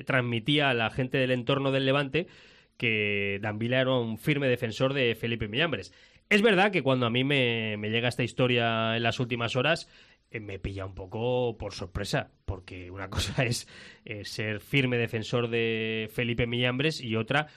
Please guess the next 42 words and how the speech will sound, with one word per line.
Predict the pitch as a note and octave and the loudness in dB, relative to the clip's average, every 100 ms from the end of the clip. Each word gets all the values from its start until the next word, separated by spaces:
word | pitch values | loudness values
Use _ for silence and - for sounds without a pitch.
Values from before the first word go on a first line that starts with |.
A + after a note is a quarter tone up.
| - - | -20 -10
no | B2 C#3+ | 0 0
solo | - F3 B2 G2 - - | 4 4 4 0 -8 -14
mantenerle | C#3+ C#3 C#3 C3 B2 B2+ F3+ F#3 B2+ G2 - _ | -4 0 0 2 2 4 4 4 2 0 -4 _
el | C3+ A#2 | -2 0
próximo | C3+ D3 - C#3 | 0 0 2 2
año | D3 C#3 | 2 0
que | A2 | -2
tiene | B2+ C3 | 0 0
firmado, | C3+ A#2 C3+ C3 E3+ - _ _ - - _ _ _ _ | 0 0 2 2 -2 -6 _ _ -20 -20 _ _ _ _
sino | - - A2+ G2+ | -8 -4 -4 -4
hacerle | F2+ G#2+ A2 | -8 -4 0
uno | D3 | 2
más. | A2 D3 - - - - | 2 0 -2 -12 -20 -2
Digo | C3 A3+ | 4 6
lo | G#3+ | 6
de | D3+ | 4
mantener | C#3 A2+ G#2+ D#3+ G3 | 2 0 0 0 0
porque | A2+ - A2+ - - _ | -2 -2 -4 -6 -20 _
el | C3 | -2
Levante | A2 B2 E3 D#3 B2+ | 2 4 4 2 0
y | E3+ | -2
Felipe, | B2+ A#2 D#3+ D#3 | 0 2 2 2
los | G#2 G#2 | 0 0
dos, | D3 F#3 - - - _ _ | 0 0 -6 -20 -20 _ _
por | - A2+ | 0 2
una | D#3 E3 | 4 2
cláusula | F3 E3+ - D3 | 4 2 2 2
que | C3+ | 2
a | |
mí | C3+ | 2
me | C3+ | 2
cuentan | C3+ C3 B2 | 0 0 0
bastante | A#2 - A#2 A#2 | 0 0 -2 0
bajita | A2 - A#2+ | 0 0 0
de | A2+ | 0
dinero, | B2 B2+ A2 D3 | 2 2 2 0
pueden | - A#2 D#3 D#3+ _ _ | 0 0 -2 -4 _ _
resolver | D3+ D3+ - A#2+ A2+ C3+ E3 - | 0 0 2 0 2 2 0 -4
el | D3 C3 | -2 -2
contrato | A#2+ A2+ B2+ B2+ | -2 0 0 0
que | D3 | -2
tienen | A#2 B2+ C#3 E3 | 0 2 2 0